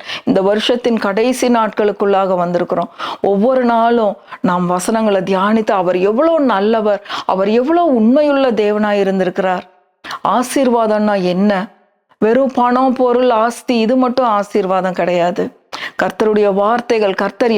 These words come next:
எவ்வளோ நல்லவர் என்பதை அறிந்து கொள்றது மகா பெரிய சொத்து. இப்படிப்பட்ட நல்ல தேவனை இந்த நாட்கள்ல நீங்க அறிந்து கொள்ள வேண்டும் என்பதற்காக தான்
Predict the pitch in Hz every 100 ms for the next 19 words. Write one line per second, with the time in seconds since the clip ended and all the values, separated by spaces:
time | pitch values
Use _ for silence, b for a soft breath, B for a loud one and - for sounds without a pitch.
0 | 202 233 247 220 202 233 302 302 302 277
1 | 247 247 240 - B B - 175 240 254
2 | 254 233 214 208 196 185 - - - 175
3 | 180 262 294 294 247 233 - - 185 -
4 | - 220 - _ _ _ _ _ _ _
5 | _ _ _ 165 165 202 202 202 202 202
6 | 202 233 233 208 214 240 247 233 202 -
7 | B - 214 226 233 240 233 254 226 214
8 | 196 185 175 202 226 233 233 208 190 208
9 | 240 254 240 208 202 202 208 190 190 185